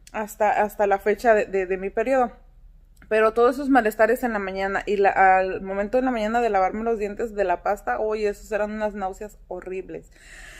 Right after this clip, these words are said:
Así que llegó el día que me tocaba mi periodo y ese día no llegó. Y como yo les menciono, yo siempre he sido bien, bien exacta, bien exacta.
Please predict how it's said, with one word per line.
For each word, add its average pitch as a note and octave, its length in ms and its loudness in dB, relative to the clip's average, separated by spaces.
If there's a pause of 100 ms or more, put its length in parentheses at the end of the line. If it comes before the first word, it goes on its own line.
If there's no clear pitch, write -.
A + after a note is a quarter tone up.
(200)
Así D#4 360 4
que E4+ 160 6 (380)
llegó B3+ 400 8
el D4+ 140 8
día C#4 560 6
que C4 120 0
me A3+ 120 0
tocaba A3 360 6
mi C4+ 120 4
periodo A3+ 520 4 (220)
y G#3 140 -2
ese G3+ 200 -2
día A3 260 2
no G#3 200 -4
llegó. F#3+ 360 -2 (440)
Y A3 200 -4
como G#3+ 240 -2
yo G#3+ 100 4
les A#3 140 2
menciono, G#3 420 -2
yo G3+ 160 -4
siempre A#3 460 -6
he - 20 -6
sido G#3+ 240 -2
bien, G#3 460 -10
bien G3+ 200 -8
exacta, G3 540 -10
bien G#3 200 -12
exacta. F#3+ 420 -12